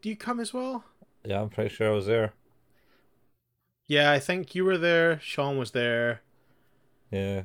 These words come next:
Speaker 2: Craig.
Speaker 1: Cowan was there.
Speaker 2: Craig,
Speaker 1: Craig
Speaker 2: maybe?
Speaker 1: was there?
Speaker 2: Or maybe Craig, yeah.
Speaker 1: But I remember
Speaker 2: Butler.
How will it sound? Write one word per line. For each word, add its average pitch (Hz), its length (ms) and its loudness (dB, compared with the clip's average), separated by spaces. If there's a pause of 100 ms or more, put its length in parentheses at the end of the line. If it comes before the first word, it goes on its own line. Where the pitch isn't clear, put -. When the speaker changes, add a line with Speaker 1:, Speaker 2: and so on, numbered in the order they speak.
(240)
Speaker 2:
Craig. 101 200 2
Speaker 1:
Cowan 123 200 0
was 107 140 -8
there. 107 460 -4 (200)
Speaker 2:
Craig, 113 340 -2
Speaker 1:
Craig 139 260 2
Speaker 2:
maybe? 131 80 -6
Speaker 1:
was 165 140 -8
there? 247 360 -6 (140)
Speaker 2:
Or 110 80 -8
maybe 113 260 0
Craig, 117 320 0
yeah. 120 340 2 (1400)
Speaker 1:
But 156 80 2
I 147 80 6
remember 143 380 4
Speaker 2:
Butler. 135 440 6